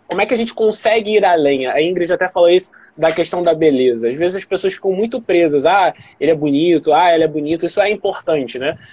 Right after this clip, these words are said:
Mas, é, como é que a gente consegue ir além dessas coisas? Como é que a gente consegue perceber além disso? Como é que, por exemplo, a Ingrid falou aí sobre essas características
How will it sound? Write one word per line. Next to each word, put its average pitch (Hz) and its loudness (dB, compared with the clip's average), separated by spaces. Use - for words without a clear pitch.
Mas, 156 0
é, 165 2
como 180 -4
é 240 -2
que 269 -2
a 233 -2
gente 226 -6
consegue 185 -2
ir 185 4
além 156 2
dessas 131 -2
coisas? 113 -6
Como 131 -8
é 143 -2
que - -4
a 160 0
gente 170 -10
consegue 170 0
perceber 151 0
além 135 0
disso? 117 -8
Como 135 -6
é 151 -4
que, 170 -4
por 160 0
exemplo, 139 0
a 131 4
Ingrid 151 -2
falou 143 0
aí 151 6
sobre 156 -4
essas 147 -4
características 156 -4